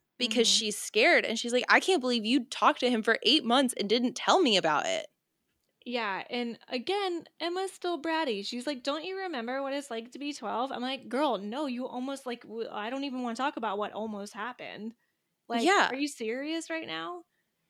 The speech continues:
Speaker 1: And, I mean, thankfully, you know, yeah, they get all of that out, and Spike is just like, "Look, please just remember that I love you more than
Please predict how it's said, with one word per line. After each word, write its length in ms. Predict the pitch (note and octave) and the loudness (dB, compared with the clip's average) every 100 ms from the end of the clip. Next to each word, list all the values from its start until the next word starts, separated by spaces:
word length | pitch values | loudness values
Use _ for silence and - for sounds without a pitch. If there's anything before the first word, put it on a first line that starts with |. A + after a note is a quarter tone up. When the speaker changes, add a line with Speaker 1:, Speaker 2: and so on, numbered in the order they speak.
| _ _ _ _ - | _ _ _ _ 8
Speaker 1:
And, 340 | C#4+ C4+ A3 - _ | 8 8 4 -8 _
I 100 | B3+ | 6
mean, 180 | C4+ B3+ | 6 6
thankfully, 720 | A#3 C4+ - B3+ A3+ G3+ F#3+ - _ | 4 4 2 2 4 4 2 -2 _
you 140 | A3+ A#3 | 0 4
know, 200 | A3 G3 _ | 4 2 _
yeah, 240 | B3+ A#3+ | 8 8
they 160 | E3 G3 | 8 4
get 220 | F#3+ G3 | 6 6
all 240 | F#3 G3 G3 | 8 8 8
of 120 | F3+ | 6
that 240 | F#3 F3+ - | 6 6 8
out, 300 | E3+ G3 D#3 | 8 8 4
and 180 | - F3+ | 0 -2
Spike 340 | - F3+ F#3 | 0 0 2
is 140 | F#3+ F3+ | 0 0
just 180 | F#3 F3+ | -2 0
like, 220 | F3+ - _ | 0 -2 _
"Look, 280 | F3+ F3 E2+ - _ _ _ | 4 4 4 -2 _ _ _
please 540 | - B3+ B3+ C4 B3+ B3 - | 2 4 6 4 0 -10 -6
just 420 | A3+ G#3 - - _ _ _ _ | -2 -2 -4 -14 _ _ _ _
remember 800 | G3+ G3+ G3 A#3+ F#4+ A#3 G3 F3+ | -4 0 6 8 10 10 8 6
that 200 | - F#3 F#3+ | 4 2 4
I 80 | |
love 300 | G3 G#3+ C4 | 6 8 6
you 180 | A#3 G#3+ | 6 2
more 260 | G3 F#3+ G3 | 4 4 4
than 180 | F#3+ | 2